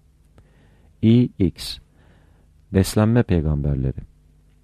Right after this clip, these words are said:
İyi beslenmenin sağlıklı olan yakın ilişkisi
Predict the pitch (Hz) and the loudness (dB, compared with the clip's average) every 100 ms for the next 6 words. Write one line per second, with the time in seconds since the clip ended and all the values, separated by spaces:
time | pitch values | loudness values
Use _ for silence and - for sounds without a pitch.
0 | _ _ _ _ _ _ _ _ _ _ | _ _ _ _ _ _ _ _ _ _
1 | _ _ _ _ _ _ _ - 143 147 | _ _ _ _ _ _ _ 2 4 6
2 | 98 - 87 90 120 - 101 120 - 98 | 4 2 0 2 0 2 2 2 2 2
3 | 90 85 85 135 135 85 - 78 - 135 | 2 0 0 0 0 0 -4 -8 -2 -2